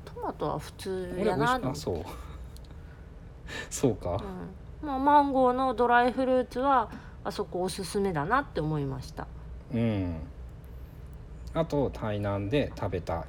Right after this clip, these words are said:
Speaker 2: 一番印象的なっていうか、俺的に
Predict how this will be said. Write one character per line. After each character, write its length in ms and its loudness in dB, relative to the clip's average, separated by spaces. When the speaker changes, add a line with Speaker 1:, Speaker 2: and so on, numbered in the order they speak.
Speaker 2:
一 180 -6
番 340 2
印 260 2
象 220 4
的 260 -4
な 120 0
っ 20 -8
て 220 -6
い 80 2
う 60 0
か、 160 -4
俺 180 2
的 260 -2
に 240 4